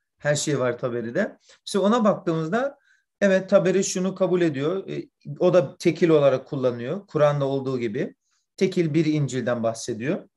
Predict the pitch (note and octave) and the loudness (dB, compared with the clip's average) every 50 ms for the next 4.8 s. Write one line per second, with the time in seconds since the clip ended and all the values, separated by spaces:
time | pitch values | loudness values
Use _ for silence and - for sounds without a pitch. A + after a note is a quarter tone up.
0 | _ _ _ _ _ _ _ _ _ _ _ _ _ _ _ _ _ _ _ _ | _ _ _ _ _ _ _ _ _ _ _ _ _ _ _ _ _ _ _ _
1 | _ - E3+ G3 G#3+ A3+ A3 G3 - - _ _ _ _ D3 D#3 F3 F#3+ F#3+ F#3 | _ 0 2 4 6 4 4 2 0 -4 _ _ _ _ 2 4 4 6 6 4
2 | G3 G3 G3 G3+ A3 A3+ G3+ F3+ - - F#3 F3+ F#3 A3 A#3+ B3 A#3+ A3+ - F3+ | 4 2 2 2 2 2 2 2 0 -2 -6 -4 -2 -2 -2 -2 -4 -6 -6 -8
3 | F#3 F3 F#3 G3+ F#3+ D#3 C#3+ D#3+ F#3+ F#3+ F3+ D3+ F3+ G3+ G#3 F#3 - F3 - - | -6 -4 -2 -2 -2 0 0 0 0 0 0 0 0 0 0 0 0 -2 -2 -2
4 | - - C#3 - - - _ - D3 D3 D3 D3 D3 C#3 C#3+ | -2 -4 -4 -6 -8 -12 _ 0 2 4 4 4 2 0 -2